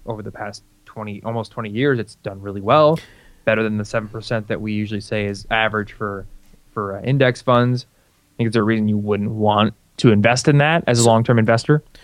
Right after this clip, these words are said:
Speaker 2: So, so one, we, we say seven percent 'cause I'd rather you conservatively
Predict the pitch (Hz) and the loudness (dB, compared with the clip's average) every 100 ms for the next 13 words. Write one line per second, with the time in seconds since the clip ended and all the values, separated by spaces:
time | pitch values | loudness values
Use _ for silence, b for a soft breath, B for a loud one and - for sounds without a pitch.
0 | b - 262 - - 160 151 180 190 226 | b 0 0 -2 -4 2 4 4 4 4
1 | 220 214 190 - 165 160 160 - 151 165 | 4 6 4 4 0 0 -2 -2 -2 -2
2 | - - 143 123 139 143 139 139 139 - | -6 -4 -4 0 2 2 2 0 -2 -4
3 | 139 - 147 139 139 123 131 131 127 | -6 -2 0 2 2 0 0 0 -2